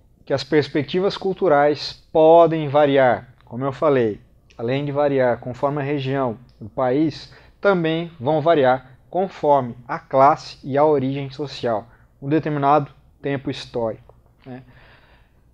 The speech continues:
Essa perspectiva diversa no que tange à cultura, ela é percebida na cultura erudita e na cultura popular, que seriam formas de nós identificarmos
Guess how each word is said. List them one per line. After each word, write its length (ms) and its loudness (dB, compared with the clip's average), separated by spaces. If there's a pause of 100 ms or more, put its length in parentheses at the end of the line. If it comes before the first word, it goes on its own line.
(160)
Essa 440 4
perspectiva 960 2
diversa 1040 0 (340)
no 160 -8
que 140 -4
tange 460 -4
à 80 2
cultura, 640 -2 (180)
ela 220 0
é 80 4
percebida 920 -2 (960)
na 160 -2
cultura 640 -2 (140)
erudita 760 -2 (140)
e 80 -10
na 140 -4
cultura 520 -2 (300)
popular, 600 -2 (240)
que 120 -6
seriam 320 0
formas 560 4
de 120 -6
nós 340 -2
identificarmos 1120 -2